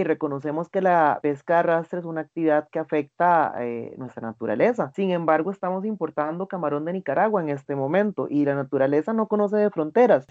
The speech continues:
Sigue siendo un despropósito porque estamos dañando los mares que tenemos al lado. Yo me pregunto, ¿por qué no reconocer que sí, es algo que hace daño y por eso vamos a ponerle un impuesto adicional a esta actividad? Y con ese impuesto financiamos,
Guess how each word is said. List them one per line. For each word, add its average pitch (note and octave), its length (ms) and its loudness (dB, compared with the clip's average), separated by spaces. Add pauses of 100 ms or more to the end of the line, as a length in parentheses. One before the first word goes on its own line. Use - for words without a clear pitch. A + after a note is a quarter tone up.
Sigue G3+ 240 4
siendo A3+ 320 2
un A3+ 100 0
despropósito G#3+ 720 -2
porque D#3+ 220 -6
estamos F3+ 340 -4
dañando F#3+ 400 -2
los F3 140 0
mares E3+ 280 0
que - 120 -6
tenemos D3+ 420 -4
al C#3+ 140 4
lado. E3 340 4
Yo F#3 120 4
me G#3 100 2
pregunto, A3 600 2
¿por E3+ 200 -2
qué A3 100 2
no B3 320 2
reconocer F3 760 0
que A2+ 160 -10
sí, D#3+ 280 -8
es A2 160 -10
algo B2 260 -2
que F3 120 0
hace E3 180 0
daño F3 460 0
y F#3+ 120 0
por D3+ 280 2
eso A#3+ 560 4
vamos C3+ 400 -2
a G3+ 80 0 (160)
ponerle C#3+ 300 -4
un F#3 60 -4
impuesto F3+ 520 0
adicional D#3 380 -2
a G3 40 2
esta G3 160 -4
actividad? G3 600 2
Y G3+ 100 -2
con G#3+ 180 2
ese A3 160 0
impuesto A#3+ 460 4
financiamos, G3 760 0